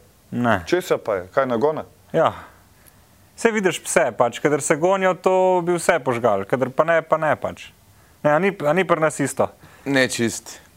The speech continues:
Speaker 1: Meni se zdi, da kadar si pač, eh, napaljen, da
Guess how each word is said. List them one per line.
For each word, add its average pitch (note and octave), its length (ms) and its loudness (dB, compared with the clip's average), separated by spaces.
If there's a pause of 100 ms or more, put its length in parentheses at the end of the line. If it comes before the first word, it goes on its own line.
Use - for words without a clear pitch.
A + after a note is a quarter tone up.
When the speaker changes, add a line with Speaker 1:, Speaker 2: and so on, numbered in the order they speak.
(220)
Speaker 1:
Meni D#3+ 120 2
se F3+ 120 -2
zdi, F#3 120 0
da F#3 100 2
kadar F#3 280 0
si E3+ 120 -2
pač, F3+ 360 0
eh, E3+ 80 2 (460)
napaljen, E3+ 600 2
da D#3 220 2